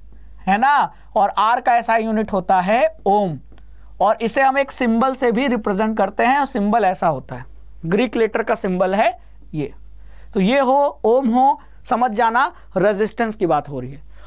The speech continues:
और आमतौर पे अक्सर यही देखने को मिलता है, तो ध्यान रखना, ठीक है, क्लियर? तो V is equal to I into R, तो R बराबर V upon I लिख सकते हैं, वही तो लिखा है यहाँ।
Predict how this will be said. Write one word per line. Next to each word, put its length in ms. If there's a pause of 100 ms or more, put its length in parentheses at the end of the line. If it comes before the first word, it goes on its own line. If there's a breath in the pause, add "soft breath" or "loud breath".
और 140
आमतौर 540
पे 140
अक्सर 380
यही 220
देखने 320
को 120
मिलता 340
है, 240
तो 140
ध्यान 300
रखना, 320 (920 soft breath)
ठीक 140
है, 120 (340)
क्लियर? 220 (640 soft breath)
तो 120
V 180
is 140
equal 220
to 140 (480)
I 180
into 380
R, 260 (440 soft breath)
तो 260
R 200
बराबर 460
V 260
upon 320
I 120
लिख 160
सकते 300
हैं, 180 (120)
वही 180
तो 120
लिखा 220
है 80
यहाँ। 220